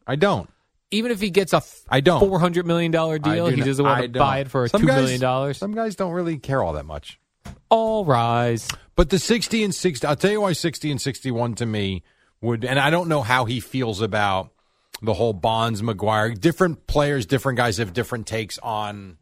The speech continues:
Speaker 1: that era.
Speaker 2: Right.
Speaker 1: I'm one that it is, it was what it was, and it doesn't annoy me like it annoys a lot of people. He might be the same way.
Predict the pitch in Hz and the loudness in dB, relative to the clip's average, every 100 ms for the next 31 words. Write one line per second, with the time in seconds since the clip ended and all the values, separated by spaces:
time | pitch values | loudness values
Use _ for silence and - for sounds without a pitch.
0 | _ 113 113 101 90 73 67 _ _ 131 | _ -4 -2 -2 -6 -6 -10 _ _ -2
1 | 104 139 165 156 151 143 131 127 _ 123 | 2 2 2 0 0 0 -2 -4 _ -4
2 | 123 123 131 107 123 113 139 110 107 110 | -2 -2 -4 -2 0 2 0 2 0 0
3 | 107 104 101 113 107 107 - 113 107 110 | -2 -4 -4 -4 -4 -8 -8 -6 -2 -2
4 | 101 90 92 98 98 92 95 95 92 85 | -2 -4 -4 -4 -4 -4 -2 -4 -6 -12
5 | 78 69 - _ _ _ _ - 196 208 | -16 -18 -20 _ _ _ _ -2 0 0
6 | - 190 160 - 160 147 170 78 | 0 -2 -2 -2 -2 0 -2 -4